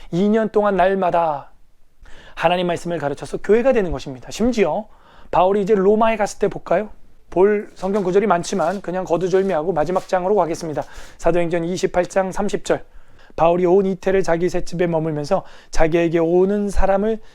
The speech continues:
다 영접하고 하나님의 나라를 전파하며 주 예수 그리스도에 관한 모든 것을 담대하게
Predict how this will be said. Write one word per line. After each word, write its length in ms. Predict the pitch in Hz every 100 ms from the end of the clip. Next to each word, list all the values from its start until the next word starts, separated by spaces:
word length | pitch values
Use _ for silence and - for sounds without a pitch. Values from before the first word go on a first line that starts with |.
| -
다 340 | 147 151 190
영접하고 920 | 196 165 160 160 - 147 156 143 123 117 - - _ -
하나님의 400 | 175 190 208 220
나라를 340 | 202 190 190
전파하며 560 | 170 160 156 151 180 175 - -
주 240 | - 196 185
예수 380 | 175 180 - 190
그리스도에 400 | 185 - 196 202
관한 440 | - 170 185 185
모든 340 | 160 196 208
것을 280 | 202 190 202
담대하게 1000 | 180 175 180 170 180 180 151 156 202 220